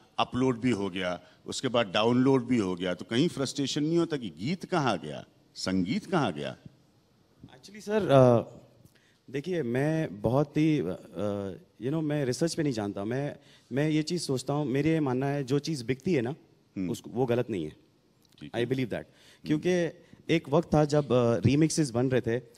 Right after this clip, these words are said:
Speaker 2: और हम लोगों ने कुछ ऑब्जेक्शंस उठाए थे, क्योंकि
Speaker 1: हम्म।
Speaker 2: जो आर डी बर्मन जी के गाने थे, वो डीजे फलाना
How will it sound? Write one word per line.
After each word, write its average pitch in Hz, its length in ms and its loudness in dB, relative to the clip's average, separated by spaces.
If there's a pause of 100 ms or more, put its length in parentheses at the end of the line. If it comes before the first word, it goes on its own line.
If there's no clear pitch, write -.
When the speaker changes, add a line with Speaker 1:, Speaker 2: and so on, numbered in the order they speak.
(200)
Speaker 2:
और 131 220 0
हम 131 200 2
लोगों 156 180 4
ने 165 160 2
कुछ 156 180 -2
ऑब्जेक्शंस 143 420 0
उठाए 104 260 0
थे, 92 180 -4 (380)
क्योंकि 147 200 -2
Speaker 1:
हम्म। 151 100 6
Speaker 2:
जो 139 120 2
आर 120 180 4
डी 151 100 6
बर्मन 160 220 6
जी 147 100 2
के 151 120 2
गाने 127 240 4
थे, 151 260 6
वो 139 360 4
डीजे 123 420 2
फलाना 131 480 2